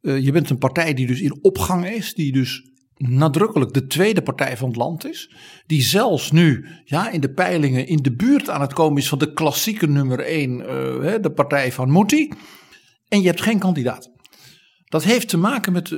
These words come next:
een beetje, zeg maar, de cultuurgeschiedenis, zou ik bijna zeggen, van Die Groene. Ze hebben zich altijd vanaf het begin, eh, eh, als, eh,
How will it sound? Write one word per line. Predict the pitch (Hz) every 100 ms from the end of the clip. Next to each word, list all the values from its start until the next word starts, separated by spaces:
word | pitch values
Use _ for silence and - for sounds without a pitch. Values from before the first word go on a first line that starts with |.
| -
een | 147
beetje, | 165 185 156
zeg | 131 - 135
maar, | 131
de | 127
cultuurgeschiedenis, | 127 127 262 285 - 208 240 208 190 185
zou | 170
ik |
bijna | 160 151
zeggen, | 143 143
van | 135
Die | 127 110
Groene. | 104 95 95 - - - - - _
Ze | -
hebben | 165 190 180
zich | 170 -
altijd | 202 214 220 170 175 -
vanaf | - 110 151 220 202
het | 185
begin, | 135 - 180 254 - - _ _ _ _
eh, | 139 127 123 120 123
eh, | 123 120 135 127
als, | - 143 143 - - -
eh, | 170